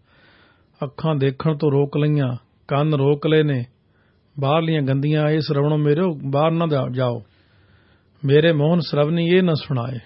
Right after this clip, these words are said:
ਸਾਕਤ ਗੀਤ ਨਾਦ ਧੁਨ ਗਾਵਤ ਬੋਲਤ ਬੋਲ ਅਜਾਏ।" ਇਹ ਜਿਹੜੇ ਵਿਕਾਰ ਨੇ, ਸਾਰੇ ਪੱਖਾਂ ਤੋਂ, ਸਾਰੇ ਰਸਾਂ ਤੋਂ ਰੋਕ ਕੇ ਮਨ ਨੂੰ,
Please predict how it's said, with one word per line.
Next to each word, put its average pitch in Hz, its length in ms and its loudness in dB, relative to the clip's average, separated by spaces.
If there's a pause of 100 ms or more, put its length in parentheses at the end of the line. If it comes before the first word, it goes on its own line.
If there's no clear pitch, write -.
(180)
ਸਾਕਤ 143 640 -4
ਗੀਤ 143 360 -6
ਨਾਦ 139 400 0
ਧੁਨ 139 200 -4
ਗਾਵਤ 135 360 -2
ਬੋਲਤ 139 460 -4
ਬੋਲ 139 360 -4
ਅਜਾਏ।" 127 400 -2 (1080)
ਇਹ 226 160 2
ਜਿਹੜੇ 208 280 2
ਵਿਕਾਰ 147 720 0
ਨੇ, 160 460 -2
ਸਾਰੇ 156 760 0
ਪੱਖਾਂ 147 540 -8
ਤੋਂ, 147 160 -6
ਸਾਰੇ 147 600 0
ਰਸਾਂ 127 460 -4
ਤੋਂ 143 200 -4
ਰੋਕ 139 420 0
ਕੇ 156 180 -2
ਮਨ 131 280 -2
ਨੂੰ, 139 320 -2